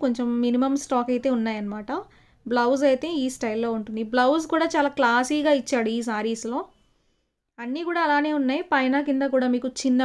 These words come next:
బోర్డర్ కూడా ఇచ్చాడు, రిచ్ బోర్డర్స్ అనమాట. ఆ బోర్డర్‌లో ఉన్న సారీస్ మీకు, ఆ, సిక్స్ ఫిఫ్టీ దగ్గర నుంచి ఉంటాయి. But, ఆ, ఇవి మాత్రం మీకు కంప్లీట్ branded and pure జార్జెట్ ఉంటుంది. నెక్స్ట్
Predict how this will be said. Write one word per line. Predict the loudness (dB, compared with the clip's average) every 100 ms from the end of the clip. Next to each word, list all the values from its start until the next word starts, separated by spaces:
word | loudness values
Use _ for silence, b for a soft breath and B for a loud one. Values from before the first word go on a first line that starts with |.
| 2
బోర్డర్ | 2 2 2 4
కూడా | 2 0
ఇచ్చాడు, | -2 0 0 -2
రిచ్ | -4 -2
బోర్డర్స్ | 0 -2 -4 -6
అనమాట. | -8 -8 -8 -8 b b b b b
ఆ | -2 0
బోర్డర్‌లో | 4 4 4 2 2
ఉన్న | 0 2
సారీస్ | 2 2 0 0 -2
మీకు, | 0 2 2 -2 -6 -10 -6
ఆ, | -6 -6
సిక్స్ | -8 -6 -6
ఫిఫ్టీ | -2 -2 0
దగ్గర | 0 2 2
నుంచి | 2 0
ఉంటాయి. | 2 2 0 -4 b b b b b b _
But, | -4 -2 -2
ఆ, | -2 -2 0
ఇవి | 2 2
మాత్రం | 2 0 -2
మీకు | -4 -4 0
కంప్లీట్ | 0 0 -2 -4 -8 -8 -2
branded | 0 2 2 2 0
and | -2
pure | 0 4 4 4
జార్జెట్ | 2 2 0 0
ఉంటుంది. | -4 -8 -12 -14 -20 _ _ _ _ _ _ _ _ _ _ _ _ _ _ _ _ -18 -16
నెక్స్ట్ | -16 -10